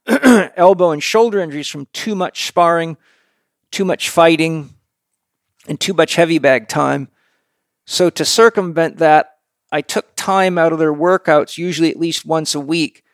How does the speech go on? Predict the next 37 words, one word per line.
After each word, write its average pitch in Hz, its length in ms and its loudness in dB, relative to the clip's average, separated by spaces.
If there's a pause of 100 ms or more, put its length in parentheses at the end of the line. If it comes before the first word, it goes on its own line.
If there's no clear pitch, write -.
(520)
and 151 180 -4
we 156 120 -4
went 160 260 0 (480)
to 175 140 -2
the 151 100 -2
swimming 202 500 0
pool 151 580 0
and 156 200 -8
did 151 300 -2 (220)
neck-deep 160 760 -6
shadow 180 520 4
boxing. 127 640 -2 (800)
And 156 120 -8
so 180 140 -4
they 165 140 -2
could 160 180 -10
get 202 140 2
a 185 40 0
very 202 360 2
hard 165 380 -2
workout, 175 640 2
but - 120 -8
they 160 100 -4
were 160 120 -6
getting 190 300 -4
the 156 60 -12
support - 640 -4
of 151 200 -6
the 143 80 -4
hydrotherapy 175 1200 2 (640)
and 151 140 -6
the 147 60 -4
stimulation 175 960 0
of 147 160 -6
the 135 60 -8
proprioceptive 151 880 0
system, 139 600 -4